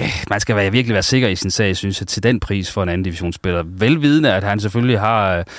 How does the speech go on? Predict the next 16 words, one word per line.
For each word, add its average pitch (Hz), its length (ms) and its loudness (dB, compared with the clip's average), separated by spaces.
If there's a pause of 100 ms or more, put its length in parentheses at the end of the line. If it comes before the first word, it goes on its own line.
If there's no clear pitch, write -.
(120)
sytten 110 280 0
Superliga-kampe 95 640 0
på 101 100 0
sit 95 220 -4
C 127 220 2
V, - 20 -2
men 98 140 -2
han 90 80 -2
er 90 60 0
også 110 160 0
blevet 113 140 0
treogtyve 107 460 0
år 104 120 4
nu, 101 440 0
øh, 82 340 -2
og, 76 260 -2